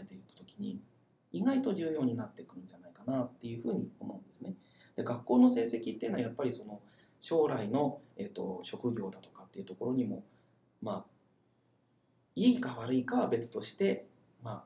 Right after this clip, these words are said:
関係していくっていうところもあるので、どういうふうにしたら子どもたちの学力を伸ばせるのかっていうことをやるときにも、まあ、重要にはなるんですけど、いまいちそのワーキングメモリーって呼ばれるものと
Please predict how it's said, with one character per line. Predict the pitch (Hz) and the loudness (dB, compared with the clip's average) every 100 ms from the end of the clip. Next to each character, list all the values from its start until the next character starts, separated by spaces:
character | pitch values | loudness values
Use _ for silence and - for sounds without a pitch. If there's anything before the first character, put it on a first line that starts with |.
| - | -16
関 | - 107 98 | -8 -8 -8
係 | - 95 95 | -8 -8 -6
し | - | -8
て | 92 | -12
い | |
く | - - | -14 -16
っ | |
て | - - | -16 -14
い | 202 | -14
う | |
と | - | -12
こ | - 196 | 0 0
ろ | |
も | - - - - - | 0 -4 -14 -20 -12
あ | 110 | -8
る | - | -6
の | - - | -8 -4
で、 | 110 98 - - - | -4 -4 -8 -18 -4
ど | 208 | 0
う | 202 | 2
い | 170 | 0
う | |
ふ | - 135 | 0 0
う | |
に | 123 | 0
し | 120 | 0
た | 123 | -2
ら | - | -2
子 | - | -2
ど | 113 | -2
も | 117 | -2
た | 113 95 | -4 -8
ち | 85 | -12
の | 82 | -14
学 | - - | -16 -10
力 | 98 98 90 | -8 -8 -12
を | 87 | -16
伸 | - | -8
ば | - | -4
せ | 135 | -4
る | 117 | -4
の | |
か | - - _ | -8 -18 _
っ | |
て | - | -14
い | - | -10
う | |
こ | 139 | -6
と | 123 | -4
を | |
や | 117 | -4
る | 127 | -4
と | 160 | -6
き | 220 | 2
に | 262 | 4
も、 | 320 - - - _ _ _ _ _ _ | 4 0 -4 -20 _ _ _ _ _ _
ま | 110 | -6
あ、 | 107 | 0
重 | 190 | 4
要 | 247 | 4
に | 233 | 4
は | - | 4
な | 117 | 2
る | 117 | 2
ん | - | 0
で | |
す | - | -6
け | - | -6
ど、 | 98 95 | -6 -6
い | - | -4
ま | 196 262 | 4 4
い | |
ち | 127 | 4
そ | 113 95 | -2 -4
の | 95 - | -6 -4
ワ | 117 143 | -4 -4
ー | |
キ | - 135 | -4 2
ン | |
グ | 131 | 4
メ | 127 | 4
モ | 123 104 | 0 -4
リ | |
ー | 95 | -8
っ | |
て | - | -10
呼 | 98 | -10
ば | - | -10
れ | - | -20
る | - | -20
も | |
の | - - | -20 -2
と | 165 | -2